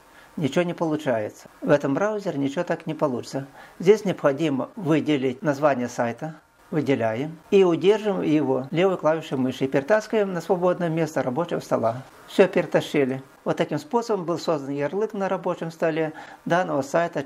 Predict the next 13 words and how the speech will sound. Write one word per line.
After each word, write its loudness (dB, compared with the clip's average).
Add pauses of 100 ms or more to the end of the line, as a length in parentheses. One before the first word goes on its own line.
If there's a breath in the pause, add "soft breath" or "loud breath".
через 0
браузер 0
Яндекс. -4 (220)
Таким 0
же -2
самым 0
способом -2
создаём 0
ярлыки -2
на 0
рабочем -4
столе 0
Одноклассников -4